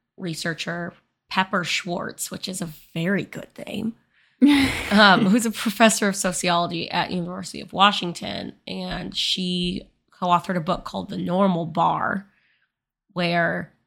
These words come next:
Speaker 1: they collected data from over a hundred thousand people about things related to relationship happiness and nicknames, things like that.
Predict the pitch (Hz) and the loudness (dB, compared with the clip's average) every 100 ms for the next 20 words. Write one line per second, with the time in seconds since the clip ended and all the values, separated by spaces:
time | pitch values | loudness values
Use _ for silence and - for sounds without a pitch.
0 | _ - - 196 185 - 180 170 156 - | _ -16 -6 -2 -2 -2 -4 -2 -4 -10
1 | _ _ _ - 180 175 - - - 170 | _ _ _ -8 -6 -4 -6 -8 -8 -8
2 | 156 156 202 294 311 277 240 - 196 170 | -4 -4 0 0 2 2 2 -2 -4 -2
3 | 160 170 - _ _ - 160 170 156 - | -2 -2 -8 _ _ -8 0 0 0 -2
4 | 175 170 180 - - - - - - - | -6 -6 -8 -10 -10 -12 -10 -10 -10 -14
5 | - 208 220 214 - - 185 185 185 170 | -6 -2 -2 -4 -8 -4 -4 -2 -2 -2
6 | - - - 175 180 175 170 165 160 185 | -4 -6 -6 -6 -4 -4 -2 -4 -6 -8
7 | 175 170 - 160 160 156 | -10 -10 -6 0 2 2